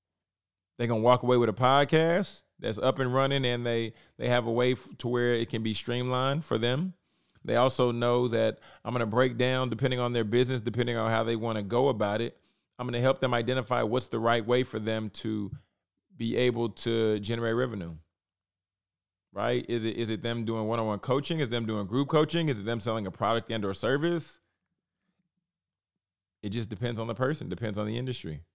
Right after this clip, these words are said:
right? But like I said before, family, uh, I'm Jonathan Jones, and I want you to go ahead and tap into the training. Just go to get paid with podcasting dot com,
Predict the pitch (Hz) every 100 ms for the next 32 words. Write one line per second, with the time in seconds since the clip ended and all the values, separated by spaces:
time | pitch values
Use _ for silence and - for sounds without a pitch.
0 | _ 104 113 - _ _ _ _ _ -
1 | 151 180 165 180 160 139 170 156 143 139
2 | 135 120 _ _ 123 127 123 113 - 160
3 | 160 156 135 120 123 127 127 113 113 117
4 | 117 113 107 - 131 175 190 175 151 127
5 | 139 135 120 104 110 113 120 113 95 -
6 | 101 107 113 107 _ _ - 147 175 120
7 | 151 156 151 147 127 127 131 131 131 127
8 | 113 107 107 101 - 110 123 127